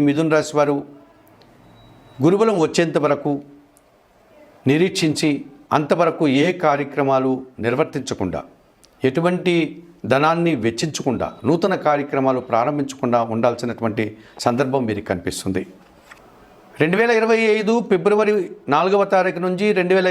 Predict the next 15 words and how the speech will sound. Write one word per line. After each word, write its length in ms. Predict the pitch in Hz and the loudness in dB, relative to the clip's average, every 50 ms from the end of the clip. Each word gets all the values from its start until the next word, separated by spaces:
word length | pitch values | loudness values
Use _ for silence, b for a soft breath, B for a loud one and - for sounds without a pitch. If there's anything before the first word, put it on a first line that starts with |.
| 180 | 0
ఇరవై 220 | 175 180 180 180 175 180 180 175 | 0 0 0 2 2 2 2 2
ఐదు 180 | 180 170 190 196 202 202 196 - - - - - _ _ _ _ _ _ _ _ _ _ _ _ _ _ - | 0 0 0 0 0 0 -2 -4 -6 -12 -18 -20 _ _ _ _ _ _ _ _ _ _ _ _ _ _ -2
మే 180 | 123 135 160 180 190 202 | 0 0 2 2 2 2
నెల 120 | 202 190 - - | 2 2 2 0
పద్నాలుగవ 460 | - 147 147 180 185 185 180 185 180 175 180 | 0 0 2 2 2 2 2 0 0 2 2
తారీఖు 260 | 175 170 175 165 170 165 165 | 2 2 2 0 0 0 0
వరకు 260 | 165 156 160 185 190 196 196 - 151 | 0 0 -2 0 0 0 0 0 0
వృషభ 280 | 143 139 - - 175 190 175 | -2 -4 -2 0 0 2 2
రాశిలో 400 | 180 175 165 - 175 170 170 170 170 165 156 127 123 | 2 2 2 0 -2 0 2 2 2 2 0 -2 -2
గురువు 300 | 143 147 190 175 170 160 120 127 | 0 0 0 2 0 0 0 0
వక్రాన్ని 440 | 131 - - 185 175 175 170 170 160 - | -2 0 0 0 0 0 0 -2 -2 -2
తొలగించుకుని 480 | 165 160 151 160 160 - - 165 160 151 - | -2 -2 -2 -4 -6 -4 -4 -4 -2 -2 -4
సక్రమ 300 | - - - 170 170 165 160 | -4 -2 -2 -2 -2 0 0
మార్గంలో 420 | 160 156 147 143 151 156 156 156 147 - 151 | 0 0 0 -2 -2 0 0 0 0 0 0
సంచరించేటువంటి 800 | 147 147 151 156 156 156 147 - 151 147 139 147 139 135 139 | -2 0 0 0 -2 -2 0 0 -2 -2 -2 -2 -2 -2 -2